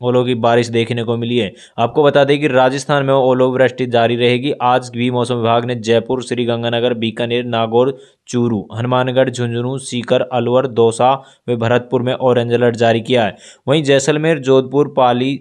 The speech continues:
राजसमंद, अजमेर, भीलवाड़ा, टोंक, बूंदी, कोटा, झालावाड़, बारा, सवाई माधोपुर, धौलपुर व करौली में येलो अलर्ट जारी किया है। दरअसल वहीं एक और बीकानेर की इंदिरा गांधी नहर के पास पुंगल ब्रांच टूटने से लाखों लीटर नहर पानी व्यर्थ हो गया।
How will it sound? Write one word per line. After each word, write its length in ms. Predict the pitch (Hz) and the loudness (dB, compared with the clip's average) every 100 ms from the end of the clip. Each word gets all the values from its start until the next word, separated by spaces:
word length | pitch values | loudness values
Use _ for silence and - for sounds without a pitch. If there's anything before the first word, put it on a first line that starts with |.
| - | -8
राजसमंद, 640 | 120 113 113 127 123 127 | -2 0 0 -2 -2 -2
अजमेर, 500 | - 120 117 120 127 | -4 -4 -4 -4 -4
भीलवाड़ा, 600 | 123 127 120 120 117 123 127 135 | -4 -6 0 2 2 2 -2 -2
टोंक, 340 | 123 120 123 - - | -2 -2 -4 -10 -10
बूंदी, 340 | 120 120 117 120 - | -8 -6 -6 -8 -2
कोटा, 560 | 120 - 120 123 123 _ _ 107 | 0 2 2 0 -2 _ _ -6
झालावाड़, 540 | 117 117 117 120 123 123 127 | -2 2 2 4 2 -4 -4
बारा, 400 | 117 117 123 127 | 0 2 2 0
सवाई 380 | - 120 117 117 | -2 0 2 2
माधोपुर, 500 | 117 117 110 127 - | 0 -2 -2 -4 -2
धौलपुर 420 | 123 117 113 127 | 2 2 0 -4
व 140 | 123 123 123 | -2 -4 -2
करौली 360 | 120 120 120 120 | 2 2 2 0
में 100 | 127 | -4
येलो 320 | 120 123 120 | -2 0 2
अलर्ट 240 | 117 120 113 | 0 0 0
जारी 240 | 117 117 | 0 0
किया 200 | 117 117 | 0 -2
है। 80 | 95 | 0
दरअसल 260 | 143 170 | -2 0
वहीं 240 | 151 165 170 | 0 0 -2
एक 240 | 160 156 156 | -4 -2 0
और 140 | 156 | 0
बीकानेर 460 | 131 131 147 143 139 | 0 0 0 0 0
की 140 | 147 | -2
इंदिरा 240 | 131 131 143 | 0 0 2
गांधी 300 | 135 127 131 | 0 0 -2
नहर 260 | 127 127 | 0 -2
के 120 | 110 120 | -2 0
पास 340 | 123 123 123 | 2 2 0
पुंगल 300 | 127 127 139 | -6 -4 -2
ब्रांच 300 | 131 123 123 123 | 0 0 -2 -4
टूटने 280 | 120 120 117 | -6 -4 -4
से 140 | 131 | -2
लाखों 380 | 117 117 120 135 | 0 0 0 -4
लीटर 240 | 117 127 | -2 -4
नहर 260 | 120 117 117 | -2 -2 -2
पानी 280 | 120 117 120 | -2 -2 -2
व्यर्थ 360 | 113 113 113 | -2 -2 -2
हो 80 | 113 113 | -2 0
गया। 280 | 110 120 95 | 0 -2 -2